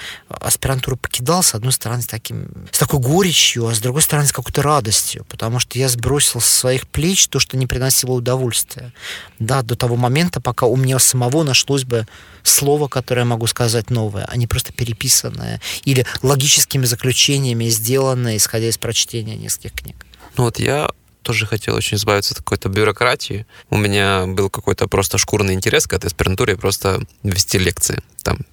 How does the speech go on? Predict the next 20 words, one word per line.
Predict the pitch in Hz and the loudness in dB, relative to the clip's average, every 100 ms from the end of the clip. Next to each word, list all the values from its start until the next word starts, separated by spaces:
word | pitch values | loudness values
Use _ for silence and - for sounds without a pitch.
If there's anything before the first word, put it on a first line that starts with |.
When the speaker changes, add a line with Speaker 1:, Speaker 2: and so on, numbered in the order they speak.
| _ - - | _ -12 -4
Speaker 2:
с | - | 0
моим | 95 95 | 2 2
минимальным | 104 104 95 90 90 87 | 2 2 2 2 0 0
опытом. | 143 - - - | -2 -2 -4 -4
Я | - | -4
не | 98 | -4
знаю, | 95 95 95 | -2 -2 0
понятно, | 101 92 - | -2 -2 -2
что | - - - - - | -4 -6 -8 -12 -6
со | - 110 | 2 4
временем | 104 101 95 95 | 4 4 2 2
он | 95 | 2
рос | 151 135 | 2 2
бы, | 101 - - - - - - - | -4 -8 -16 -20 -20 -20 -18 -4
но | 113 | 0
мне | 110 | 2
не | 110 | 2
хотелось | 110 107 104 - - | 0 0 2 2 2
вот | - - | 0 -2
всего | - - 50 50 50 50 | -2 0 0 0 0 -2